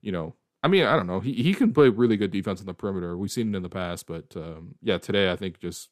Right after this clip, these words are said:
you know, got beat by Holiday a couple times. So I'm gonna, I'm gonna nudge him down a little bit, but, you know, probably Raptors' best player tonight. Seventeen points, seven rebounds, three assists, three steals,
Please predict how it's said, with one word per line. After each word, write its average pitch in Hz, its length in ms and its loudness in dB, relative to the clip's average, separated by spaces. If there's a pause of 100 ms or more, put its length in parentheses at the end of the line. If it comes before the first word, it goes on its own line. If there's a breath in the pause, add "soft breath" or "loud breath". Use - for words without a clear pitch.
you 80 80 -14
know, - 80 -18
got 101 240 -2
beat 95 140 -6
by 92 100 0
Holiday 92 320 0
a 82 80 -4
couple - 220 -12
times. 85 340 -10
So 85 120 -10
I'm - 460 -16
gonna, 131 180 4
I'm 120 120 2
gonna 127 140 4
nudge 117 200 4
him 104 80 -2
down 107 160 4
a 101 60 2
little 98 260 2
bit, 92 40 -4
but, 113 320 0
you 185 80 4
know, - 80 2
probably 117 320 4
Raptors' 95 340 -2
best 92 220 -4
player 95 120 -4
tonight. 92 280 -6
Seventeen 123 340 0
points, 107 240 -4
seven 110 160 -2
rebounds, 98 360 -4
three 104 180 0
assists, 92 280 -4
three 92 140 -6
steals, 95 500 -2